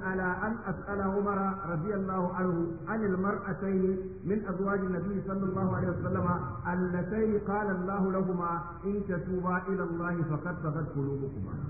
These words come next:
Abdullahi dan Abbas ya ce, "Ban gushe ba, ina Allah Allah na samu dama na tambayi Sayyidina Umar.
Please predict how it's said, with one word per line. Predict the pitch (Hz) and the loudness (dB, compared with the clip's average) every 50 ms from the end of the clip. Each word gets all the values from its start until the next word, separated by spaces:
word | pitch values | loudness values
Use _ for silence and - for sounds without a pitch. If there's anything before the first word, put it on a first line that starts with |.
| - - 147 - - - - - - - - - - - - - | -4 -4 -6 -6 -6 -6 -8 -6 -8 -8 -8 -8 -10 -12 -12 -8
Abdullahi | - 147 151 175 208 233 220 196 | -6 -4 -2 -2 -2 -2 0 0
dan | 196 196 190 | 0 0 -2
Abbas | 165 147 151 170 160 - | -2 -2 0 0 0 -2
ya | 151 156 143 | -2 -2 -2
ce, | - 156 135 143 - - - | -2 -2 -4 -4 -6 -8 -10
"Ban | - - 151 160 156 | -6 -2 0 2 2
gushe | 147 147 202 226 - 202 170 143 | 2 2 2 0 -2 -2 -2 -2
ba, | 139 156 156 156 - - - - | 0 0 -2 -2 -2 -6 -8 -6
ina | - 214 202 185 160 - - | -2 -2 0 0 -2 -4 -4
Allah | - 208 214 208 202 185 | -4 -4 -4 -2 -2 -4
Allah | 190 190 180 175 170 160 | -4 -4 -6 -6 -4 -2
na | 156 156 | -2 -2
samu | 131 - 143 143 143 165 165 | -2 -2 -2 0 0 2 2
dama | 151 180 180 180 185 185 180 180 175 - - - | 2 4 4 4 4 4 4 2 2 0 -4 -6
na | - 165 156 | -4 -2 -2
tambayi | 156 165 156 165 175 190 202 | 0 2 2 2 2 2 0
Sayyidina | - 202 202 170 170 175 175 175 | 0 0 0 0 0 0 -2 -2
Umar. | 175 175 160 143 | -2 -2 -2 -2